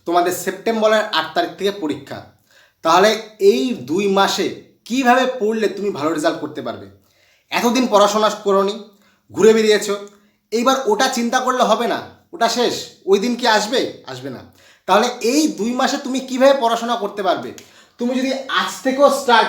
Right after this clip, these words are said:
করো, তাহলে তুমি কি করে ভালো রেজাল্ট করতে পারবে, এইটা নিয়ে আলোচনা করব। কিভাবে পড়বে, এর জন্য দরকার সঠিক স্ট্র্যাটেজি। এবার স্ট্র্যাটেজিটা কি? দেখো,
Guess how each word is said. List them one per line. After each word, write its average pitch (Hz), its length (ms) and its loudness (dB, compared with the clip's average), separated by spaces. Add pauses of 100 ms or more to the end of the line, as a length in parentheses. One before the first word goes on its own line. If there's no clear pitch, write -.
(120)
করো, 220 460 2
তাহলে 226 300 0
তুমি 240 240 -4
কি 240 240 -10
করে 269 260 0
ভালো 196 280 -2
রেজাল্ট 226 340 2
করতে 208 220 -4
পারবে, 202 280 0
এইটা 226 440 -2
নিয়ে 226 160 -2
আলোচনা 165 420 0
করব। 120 440 -10 (720)
কিভাবে 247 420 4
পড়বে, 240 460 0 (760)
এর 214 220 0
জন্য 247 220 0
দরকার 220 320 4
সঠিক 202 360 -4
স্ট্র্যাটেজি। 170 640 -4 (220)
এবার 151 140 -4
স্ট্র্যাটেজিটা 220 600 0
কি? - 420 -4 (300)
দেখো, 135 340 -2